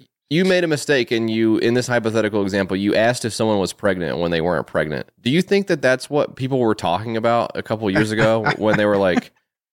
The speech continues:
Speaker 1: "Let's cancel Bill Cosby"? Do you
Speaker 2: Yeah.
Speaker 1: think that's what, you,
Speaker 2: Yeah.
Speaker 1: like, do you think that's what that was?
Speaker 2: No, it's, everybody's so sensitive, you know?
Speaker 1: Yeah, everybody's just so sensitive nowadays. Yeah,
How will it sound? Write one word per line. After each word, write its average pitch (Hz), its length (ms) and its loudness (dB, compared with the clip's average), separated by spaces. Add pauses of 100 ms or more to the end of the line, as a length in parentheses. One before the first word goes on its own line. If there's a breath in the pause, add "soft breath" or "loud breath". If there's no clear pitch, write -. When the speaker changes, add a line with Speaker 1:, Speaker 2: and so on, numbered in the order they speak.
Speaker 1:
"Let's - 400 -2 (140)
cancel 107 480 -2
Bill 95 280 2
Cosby"? 101 600 -2
Do 120 80 2
you 160 80 4
Speaker 2:
Yeah. 147 60 4
Speaker 1:
think 151 120 2
that's 180 180 0
what, 208 240 2
you, 143 120 2
Speaker 2:
Yeah. 151 160 2
Speaker 1:
like, 147 100 2
do 165 100 -8
you 185 60 0
think 190 180 0
that's 180 160 2
what 180 120 -2
that 165 160 2
was? 143 640 0 (680)
Speaker 2:
No, 95 120 -8
it's, 104 160 -16
everybody's 131 560 0
so 139 160 -6
sensitive, 127 580 -4
you 107 80 -10
know? 110 160 -4 (580)
Speaker 1:
Yeah, 65 280 0
everybody's 107 400 2
just 98 160 -6
so 95 120 0
sensitive 82 480 -4
nowadays. - 640 -4
Yeah, 73 260 -6